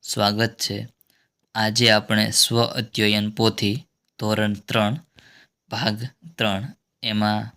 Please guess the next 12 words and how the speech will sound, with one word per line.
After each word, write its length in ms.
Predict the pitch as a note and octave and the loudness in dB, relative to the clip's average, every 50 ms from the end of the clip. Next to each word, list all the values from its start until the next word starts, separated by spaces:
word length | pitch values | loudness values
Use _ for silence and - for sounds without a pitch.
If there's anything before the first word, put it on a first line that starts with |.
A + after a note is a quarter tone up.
| _ _ | _ _
પર્યાવરણ 600 | - A2 A2 G#2+ A2+ A#2 A#2+ B2 B2 B2 A#2 A2 | -8 -6 -2 2 2 4 4 4 2 0 0 0
વિશે 300 | G#2+ G#2+ G#2 - - G2+ A2+ - - _ _ _ _ _ _ _ _ _ - | 0 0 2 2 2 0 -2 -4 -6 _ _ _ _ _ _ _ _ _ -12
આપણે 300 | - G#2 - G#2+ G#2+ G#2 G#2+ G#2 G#2 G#2 - - | -10 -6 -2 2 4 4 4 4 2 0 -2 -2
ચેપ્ટર 420 | - A2 G#2+ G#2+ - - B2+ B2 | 0 0 0 0 -2 0 0 2
નંબર 380 | A2+ G#2 G2+ G2 G2+ G2+ G2 G2+ G#2+ - _ _ _ _ _ _ _ _ _ _ - - _ _ _ _ _ _ _ _ - | 2 0 0 -2 -2 -4 -4 -6 -10 -16 _ _ _ _ _ _ _ _ _ _ -20 -20 _ _ _ _ _ _ _ _ -4
પંદર 320 | A2+ G#2+ A2 A2+ A#2 A2+ A2 | -2 0 2 2 2 2 0
જોવાના 520 | G#2+ - - G#2 G2+ G2+ G2+ G2+ G2+ G2+ | 0 -2 -2 0 0 0 0 0 0 0
છીએ. 380 | G2+ G2 - - A2 G#2 G2+ G#2 D3 - - _ _ _ _ _ _ - | 0 2 2 4 4 4 2 0 -2 -6 -12 _ _ _ _ _ _ -8
આગળના 500 | - A2 A2 G#2 A2+ A#2 A#2+ A#2+ A#2 A2+ | -4 -4 -2 2 2 2 4 4 4 2
જે 180 | A2 A2 A2+ A2 G#2+ | 2 2 2 0 0
વીડિયો 360 | G#2 G#2 G2+ A2 A2 G#2+ G#2+ | 0 0 0 0 0 2 2
છે 200 | G#2 - - C3 | 2 2 2 2